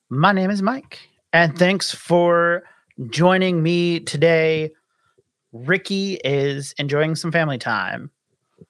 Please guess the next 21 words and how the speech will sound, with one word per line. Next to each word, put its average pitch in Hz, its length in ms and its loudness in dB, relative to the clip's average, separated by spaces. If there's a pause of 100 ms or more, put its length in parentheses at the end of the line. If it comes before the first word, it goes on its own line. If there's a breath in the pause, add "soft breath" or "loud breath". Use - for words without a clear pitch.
(680)
and 113 240 -6
so 113 520 -6 (440)
we 143 100 -6
pray 196 180 -2
for - 200 -6
him - 280 -12 (680)
to 156 140 -2
enjoy 156 520 2 (200)
the 160 80 0
time. 175 440 2 (1500 loud breath)
But 165 120 4
that 247 120 6
means 220 300 -2
I 180 140 4
get 175 180 -2
to 151 480 0 (680 loud breath)
host - 360 -2
the 160 80 -4
show 151 360 0
and 156 80 -2
hopefully 170 680 0